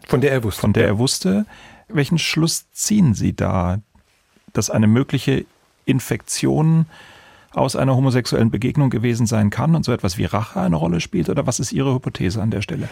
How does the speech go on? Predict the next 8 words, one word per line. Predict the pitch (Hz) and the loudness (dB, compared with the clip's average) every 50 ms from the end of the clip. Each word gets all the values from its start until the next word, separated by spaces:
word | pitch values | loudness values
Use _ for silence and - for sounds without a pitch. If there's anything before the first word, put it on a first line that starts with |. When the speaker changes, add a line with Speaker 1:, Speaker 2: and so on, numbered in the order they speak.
| - - | -4 -2
Speaker 1:
Also, | 110 113 - - - - - - - | -2 -2 -2 -4 -8 -20 -20 -8 -4
das | - - - - | -2 -2 0 0
ist | 269 - | 2 2
natürlich | 156 139 - - 139 123 113 - - - | 2 2 4 4 2 2 2 0 -4 -4
eine | - 113 123 135 151 160 143 | -2 0 2 4 4 4 4
mögliche | 139 131 - - 120 - 123 101 | 4 2 0 -2 -4 -2 0 0
Hypothese, | 107 117 - 107 101 - 120 117 135 - 165 147 | 0 0 0 -2 -4 -2 -2 -2 0 0 -2 -2
dass | - 131 117 - - - - | 0 -2 -2 -2 -6 -10 -12